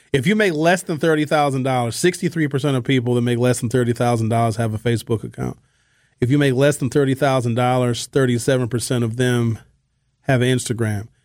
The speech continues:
If you make less than thirty grand, thirteen percent are on LinkedIn. Eighteen percent of people that make less than thirty gram, thirty grand are on Twitter.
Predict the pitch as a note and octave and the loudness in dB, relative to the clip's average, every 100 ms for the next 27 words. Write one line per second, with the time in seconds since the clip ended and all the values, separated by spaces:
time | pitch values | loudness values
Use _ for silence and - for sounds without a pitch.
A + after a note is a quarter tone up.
0 | _ - A#2 B2 B2+ B2 C#3 - B2+ C#3+ | _ -4 0 2 2 2 2 0 -2 0
1 | B2+ A#2+ B2+ B2 A2+ - C3 B2 C3+ A#2 | 0 0 0 0 0 0 0 0 0 0
2 | A#2 B2+ A#2+ A#2+ A#2 A#2+ A2+ A#2 A2 C3 | -2 -2 0 2 2 0 0 -2 0 -2
3 | - B2 A2 A2 B2 A2+ G2+ _ _ _ | 0 0 0 -2 -2 -2 -4 _ _ _
4 | _ B2 A#2 C3+ A#2 A#2 A#2+ A2 A#2+ - | _ -4 -2 0 0 -2 -2 -2 -2 -2
5 | A2 - A#2 A2 A2 A#2 A#2 A2 G#2 - | -4 0 0 0 -2 -2 0 0 -4 -8
6 | - B2+ B2 A2+ G#2+ A2+ C3 C3+ B2 A#2 | -2 0 0 -2 -4 -2 2 2 4 4
7 | A#2+ B2 C3 - _ _ _ A2+ C3 - | 4 4 4 0 _ _ _ -4 -2 -2
8 | _ _ _ _ - A#2 A2+ - C3+ A#2 | _ _ _ _ -4 -2 -2 0 0 0
9 | A#2 | -4